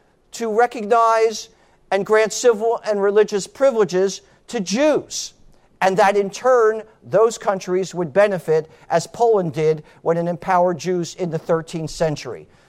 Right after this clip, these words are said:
So Szyk's work of forty-some paintings of this portfolio were exhibited at the Library of Congress. And before moving to the second body of work, what I want to tell you about this is,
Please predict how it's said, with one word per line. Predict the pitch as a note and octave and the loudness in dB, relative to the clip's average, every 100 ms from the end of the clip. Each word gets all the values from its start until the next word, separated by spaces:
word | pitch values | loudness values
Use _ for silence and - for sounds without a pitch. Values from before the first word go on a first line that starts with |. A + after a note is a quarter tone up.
| _ - | _ -6
So | G3 G3 | -2 -2
Szyk's | - A3 G#3 - - | 0 0 0 -2 -14
work | D3 F3 A#3 - _ _ - | -4 0 0 -4 _ _ -6
of | D3 | -6
forty-some | - F#3 G#3+ G#3+ - F#3 | -4 -2 0 0 -2 -2
paintings | - F#3+ F#3 E3+ B2+ A2 - D#3 | -2 -6 -6 -6 -8 -8 -8 -4
of | B2 | -4
this | E3+ F3 - | -4 -8 -8
portfolio | E3 C#3+ D#3+ F3 E3+ | -6 -4 0 0 2
were | D3+ | -2
exhibited | C3+ C3 F3+ G3 G#3 F#3+ _ _ - | -2 -4 -2 0 0 -2 _ _ -4
at | D#3 | -2
the | D3+ | -2
Library | D3+ E3+ F#3 D#3 C#3+ | 2 2 2 -2 -4
of | C3+ | -6
Congress. | - G3 G3 D3+ C#3+ D#3 - _ _ | -2 -2 0 -4 -6 -8 -14 _ _
And | - | -8
before | D#3+ D#3+ A#3 G#3+ | -6 -2 2 4
moving | G#3+ G#3 F#3+ | 4 2 -2
to | F#3 | -6
the | D#3 | -8
second | - G#3+ G3 E3 | 0 0 0 0
body | E3 D#3 | 0 2
of | D3 | 0
work, | D#3 D#3 | -4 -4
what | D#3 | -2
I | D3+ | -2
want | D3+ D#3+ | -2 -4
to | - | -2
tell | G3 | -2
you | G3 E3 | 0 -2
about | D#3 C#3+ | -2 -2
this | D3 C#3 C#3+ | -4 -8 -6
is, | C#3 C3+ | -6 -8